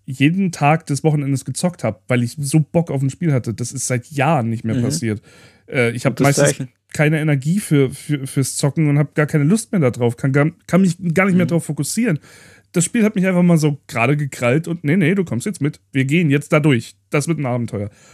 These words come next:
Speaker 1: Und ich freu mich tierisch drauf. Ich hoffe, hoffe, hoffe, <laughs> dass der Enthusiasmus bestehen bleibt und, äh, dass ich, dass ich das, das bis zum Ende durchtragen kann, dass das Spiel auf, auf dem Level
Speaker 2: Ja.
Speaker 1: bleibt. Das wird nicht einfach, aber ich hoff's.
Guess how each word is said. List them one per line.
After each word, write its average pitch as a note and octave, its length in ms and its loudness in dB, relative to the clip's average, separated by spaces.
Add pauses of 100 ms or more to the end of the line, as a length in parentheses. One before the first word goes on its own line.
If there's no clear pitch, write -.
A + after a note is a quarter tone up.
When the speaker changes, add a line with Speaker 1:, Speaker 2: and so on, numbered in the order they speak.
Speaker 1:
Und B2 80 -4
ich A#2 100 -2
freu - 220 2
mich G#3 180 2
tierisch G3+ 360 2
drauf. G#2 280 -4 (220)
Ich - 240 -20
hoffe, F3+ 280 0
hoffe, D#3 280 -2
hoffe, E3 260 2 (280)
<laughs> - 260 -20
dass C#3+ 300 0 (220)
der D3 120 4
Enthusiasmus C#3 540 2
bestehen C#3 340 0
bleibt A#2 260 -2
und, A#2 160 -4
äh, - 160 -4
dass B2 200 -4
ich, B2+ 100 -8
dass C3 160 2
ich B2 100 -6
das, - 260 -2
das E3 420 0
bis - 180 0
zum G#3 100 4
Ende G3+ 240 6
durchtragen D3+ 640 4
kann, C3 120 0
dass B2 120 -4
das C3+ 160 -2
Spiel D#3 200 0
auf, C3+ 140 -4 (180)
auf E3 140 0
dem F#3 200 4
Level F3+ 260 6
Speaker 2:
Ja. - 100 -6
Speaker 1:
bleibt. D#3 360 0
Das C3 160 -8
wird F#3+ 180 -10
nicht G3+ 160 0
einfach, F#3 340 0
aber A#2+ 200 -4
ich B2+ 100 -8
hoff's. - 220 -6